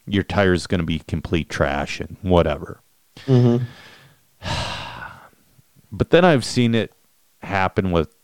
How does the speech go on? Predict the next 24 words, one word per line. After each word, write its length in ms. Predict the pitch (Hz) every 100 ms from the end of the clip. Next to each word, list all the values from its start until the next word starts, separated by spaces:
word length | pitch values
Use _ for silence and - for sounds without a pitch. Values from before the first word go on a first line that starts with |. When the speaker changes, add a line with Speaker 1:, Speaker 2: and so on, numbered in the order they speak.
| _ _ _ _
Speaker 1:
some 280 | - 123 101
of 40 |
the 80 | 85
smaller 440 | - 101 87 85 71
companies. 640 | - 73 - - - - - _ _ _ _ _ _ _ _ _
I'm 120 | 127
not 180 | 165 170
gonna 160 | 139 107
name 380 | 92 98 104 92
the 80 |
companies 560 | - 98 90 92 90 -
themselves. 880 | 85 - - 78 78 80 - - - _ _ _ _ - - - _ _ _ _ _ _ _ _ _ _ _ _ _ _ _ _ _ - -
Well, 540 | 170 165 - - -
l-, 220 | - 151 -
let's 240 | 165 -
go 140 | 143
back. 280 | 113 90 - 110
I've 120 | 98
seen 220 | - 139
it 80 | 101
happen 340 | 104 101 98
with 120 | 87
tracks 480 | - 101 76 - -
too. 200 | 92 -